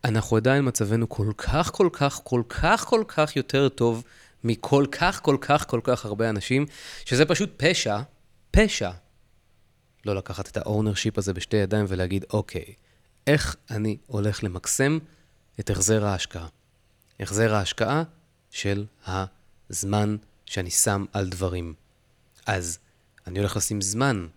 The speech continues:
יש להשקיע זמן בדברים. האם הדברים האלה הם הדברים הנכונים לי?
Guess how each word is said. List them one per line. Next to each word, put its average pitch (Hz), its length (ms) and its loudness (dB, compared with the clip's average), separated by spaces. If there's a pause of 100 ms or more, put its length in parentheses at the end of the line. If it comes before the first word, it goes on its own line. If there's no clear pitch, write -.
(120)
יש - 140 -10
להשקיע 98 340 -4
זמן 110 360 -2
בדברים. 85 460 -6 (560)
האם 104 280 0
הדברים 104 460 0
האלה 107 180 0
הם 98 220 -2
הדברים 92 360 -4
הנכונים 90 520 -8
לי? 80 120 -12